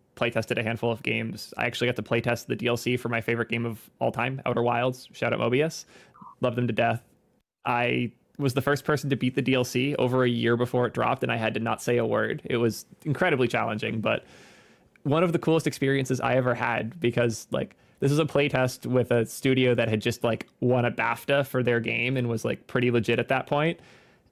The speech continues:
And the people, like, running the playtest were the lead developer and the studio director.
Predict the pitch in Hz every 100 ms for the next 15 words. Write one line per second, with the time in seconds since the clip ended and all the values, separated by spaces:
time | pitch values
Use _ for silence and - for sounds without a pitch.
0 | - 135 131 127 127 117 - _ - 139
1 | 156 160 165 151 - _ _ _ _ _
2 | _ _ 143 117 110 160 120 147 143 143
3 | 143 127 139 139 120 - - 120 123 113
4 | 113 120 160 143 131 131 147 156 131 120
5 | 117 127 113 107 - - - -